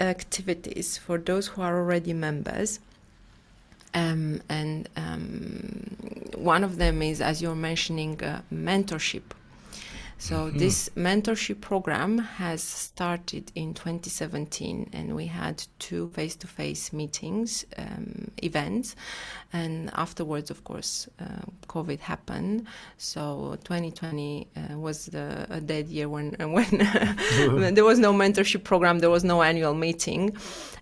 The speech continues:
Speaker 1: Uh, but we came back in twenty twenty-one, we came back with a hybrid format for a mentorship program. And what w-, this program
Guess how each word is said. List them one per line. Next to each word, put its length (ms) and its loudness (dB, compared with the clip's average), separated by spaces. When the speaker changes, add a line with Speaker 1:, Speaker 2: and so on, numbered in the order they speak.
Speaker 1:
Uh, 240 4
but 220 4
we 100 6
came 260 6
back 380 6
in 160 -4
twenty 320 2
twenty-one, 640 0
we 100 -2
came 280 -2
back 280 0
with 240 -4
a 80 -2
hybrid 560 4
format 580 -2
for 200 -4
a 20 -4
mentorship 560 -4
program. 480 -2
And 160 -4
what 240 4
w-, 200 -8
this 180 2
program 500 0